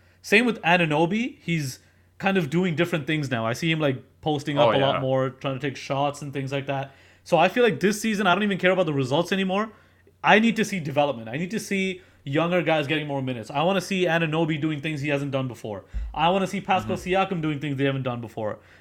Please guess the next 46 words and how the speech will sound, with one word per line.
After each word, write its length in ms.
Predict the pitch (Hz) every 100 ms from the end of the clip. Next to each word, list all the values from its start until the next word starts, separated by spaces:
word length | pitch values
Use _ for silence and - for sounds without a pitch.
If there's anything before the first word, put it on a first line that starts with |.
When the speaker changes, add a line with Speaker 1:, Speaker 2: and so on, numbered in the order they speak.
| -
Speaker 1:
Nick 200 | 180 190
Nurse 200 | 208 185
needs 160 | 202
to 80 | 202
give 180 | 139 170
them 140 | 175
a 40 | 160
long 300 | 143 160 147
leash 220 | 156 180
and 100 | 165
say, 160 | 135 143
"Okay, 380 | 143 151 113 - _ _ _
we're 140 | 151 180
gonna 160 | 202
figure 260 | - 175 170
things 280 | 175 165 143
out." 220 | 147 147 143 -
This 360 | 135 113 196 -
season 320 | 214 214 214
has 180 | 185 175
to 80 | 185
be 340 | 165 165 147 - - _
a 80 | 156
preparation 840 | - 180 170 170 147 165 170 190 185
for 220 | - 143
getting 260 | 131 151 139
better 180 | 139 156
for 140 | 143
next 240 | 127 151
season 420 | - 190 196 208 - - _ -
and 120 | 156
hopefully 340 | 160 175 180
getting 380 | 156 156 151 147 -
a 120 | 139
pick, 500 | - 151 139 - - _ _ -
a 80 | 139
good 320 | 165 175 175
pick 320 | 147 123 - _ 127
this 460 | 139 139 - - _ _ _
upcoming 400 | 147 135 151 135
draft, 300 | 127 123 113
which 140 | 143 139
is 100 | 135
super, 220 | 151 -
super 300 | - 135 120
deep. 340 | 110 104 -